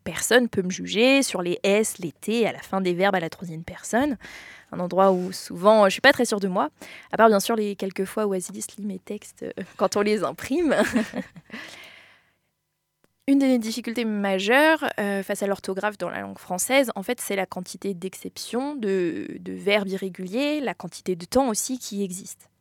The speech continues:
Par exemple, petite question piège, attention, euh, est-ce que vous pourriez me citer tous les temps qui existent à l'indicatif ?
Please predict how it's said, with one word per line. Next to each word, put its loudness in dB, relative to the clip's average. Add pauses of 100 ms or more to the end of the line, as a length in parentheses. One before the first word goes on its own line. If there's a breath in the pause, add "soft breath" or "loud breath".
(420 soft breath)
Par 6
exemple, 0
petite -6
question -4
piège, 4
attention, -4 (580 soft breath)
euh, 2 (420)
est-ce -6
que -8
vous -2
pourriez -6
me -2
citer -4 (100)
tous -2
les 0
temps -2 (120)
qui -2
existent -6
à 4
l'indicatif ? -6